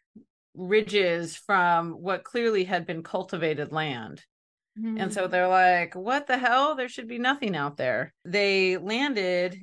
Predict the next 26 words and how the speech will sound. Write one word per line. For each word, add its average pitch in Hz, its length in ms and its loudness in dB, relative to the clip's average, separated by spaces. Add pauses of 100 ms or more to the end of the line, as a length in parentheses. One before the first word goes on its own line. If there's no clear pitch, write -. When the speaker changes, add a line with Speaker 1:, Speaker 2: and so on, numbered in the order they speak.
Speaker 1:
and 175 640 2 (240)
they 185 300 0
discovered 175 920 -2 (400)
that 180 360 4
there 190 120 4
was 185 200 0
a 175 80 0
settlement 226 640 -2
there 139 420 -2 (180)
that 175 720 6 (520)
had 185 300 -2
been 202 180 2
there 196 260 2
for 160 720 -2
almost 180 300 -4
forty 196 320 2
years. 131 540 -4 (580)
And 156 480 2
it 190 160 0
was 180 180 -2
this 180 180 -4
family 208 640 0
living 180 440 -2
out 196 520 2
in 160 500 -4
the, 160 600 -2